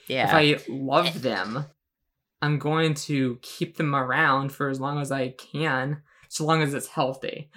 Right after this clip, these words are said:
Speaker 2: And it's good to make sure that it's healthy.
Speaker 1: Yeah.
Speaker 2: And sometimes to make, to reach a healthy place, because there's two people, not or more, um, basically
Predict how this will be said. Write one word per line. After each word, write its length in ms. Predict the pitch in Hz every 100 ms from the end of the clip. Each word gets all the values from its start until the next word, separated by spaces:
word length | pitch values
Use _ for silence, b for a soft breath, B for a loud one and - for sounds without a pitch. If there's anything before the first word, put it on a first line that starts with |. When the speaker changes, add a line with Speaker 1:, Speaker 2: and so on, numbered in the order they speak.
| b
Speaker 2:
And 100 | 156
it's 160 | 156 147
good 260 | 156 170 160
to 100 | 156
make 180 | 143 -
sure 220 | 151 139
that 160 | 135
it's 160 | 117 -
healthy. 400 | - 131 - 107
Speaker 1:
Yeah. 280 | 120 107 92
Speaker 2:
And 100 | 85
sometimes 440 | 180 185 175 147 - -
to 80 |
make, 260 | 143 143 139
to 120 | -
reach 160 | 143 139
a 40 |
healthy 220 | 135 131 123
place, 540 | - 156 160 - - _ _
because 520 | 127 131 123 120 - _ _ _ _ -
there's 160 | 143 -
two 180 | 240
people, 600 | 233 170 160 143 143 - _ _ _ -
not 140 | -
or 160 | 123 110
more, 340 | 123 117 135 - B -
um, 540 | 165 151 143 135 139 _ _ - 135
basically 800 | 160 151 170 165 147 139 135